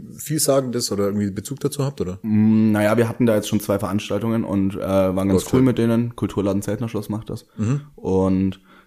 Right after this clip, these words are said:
Speaker 2: die wollten eh, dass da ein bisschen mehr Leben reinkommt.
Speaker 1: Okay.
Speaker 2: Und dann dachten wir uns, warum nicht? Und
Speaker 1: Ja.
Speaker 2: ja, jetzt machen wir da eine Party.
Speaker 1: Ist ja doch,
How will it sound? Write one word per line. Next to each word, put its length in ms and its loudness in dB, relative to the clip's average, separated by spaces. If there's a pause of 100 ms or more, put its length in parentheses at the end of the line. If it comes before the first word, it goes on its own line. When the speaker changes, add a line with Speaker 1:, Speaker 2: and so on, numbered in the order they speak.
(120)
Speaker 2:
die 180 6
wollten 220 6
eh, 240 6
dass 160 2
da 80 2
ein 60 4
bisschen 280 -2
mehr 80 -2
Leben 220 2
reinkommt. 560 -2 (180)
Speaker 1:
Okay. 240 2
Speaker 2:
Und 380 0
dann 100 0
dachten 240 -4
wir 80 0
uns, 200 -4 (100)
warum 320 0
nicht? 260 -2 (200)
Und 460 -2 (300)
Speaker 1:
Ja. 180 -6 (440)
Speaker 2:
ja, 160 4
jetzt 180 -2
machen 160 0
wir 80 0
da 60 -2
eine 100 -2
Party. 380 -8 (220)
Speaker 1:
Ist 120 -4
ja 60 2
doch, 200 0